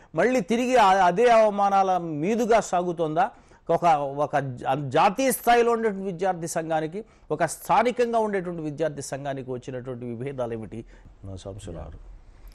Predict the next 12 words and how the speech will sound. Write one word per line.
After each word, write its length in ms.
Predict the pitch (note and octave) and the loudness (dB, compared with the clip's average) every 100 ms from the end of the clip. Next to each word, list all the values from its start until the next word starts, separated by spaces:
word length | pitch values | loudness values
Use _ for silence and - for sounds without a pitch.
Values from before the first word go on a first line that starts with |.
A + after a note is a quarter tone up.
| - - - - - | -20 -20 -20 -18 -8
ఈ 340 | C3 C3 C3 - | -6 -2 -4 -4
రెండు 540 | B2+ D#3+ F#3 G#3 G3 F3 | -2 0 0 0 0 0
విద్యార్థి 540 | C#3 C3+ D#3+ D3+ B2+ | 0 0 0 0 -2
సంఘాలు 440 | B2+ B2 A2 F#2+ - | -4 -4 -6 -6 -8
ఒకప్పుడు, 540 | - C#3 F#3 D#3+ A#2+ - - - - - - | -6 -2 0 2 0 -6 -18 -20 -20 -18 -8
ఆమ్, 800 | G#2 G#2+ G#2+ G#2 G2+ G2 F#2 F#2 | -4 -4 -4 -4 -6 -6 -6 -4
విద్యార్థి 420 | C#3 F#3+ E3 D#3+ | 2 4 4 4
రాజకీయాలకి 640 | F3 D3 D3+ D#3 D3 C#3+ | 2 0 0 0 0 0
యూనివర్సిటీ, 960 | C#3+ C3+ C3+ D3 C#3+ - - B2+ A#2 A2 - - - | -2 0 -2 0 -2 -2 -8 -4 -4 -6 -10 -14 -10
ఉస్మానియా 380 | C3+ E3+ E3 D#3 | -8 0 0 2
యూనివర్సిటీ 340 | C#3+ B2+ - | -2 -4 -8
కూడా 500 | B2 C3+ D#3 D3+ A2+ | -6 0 0 0 -4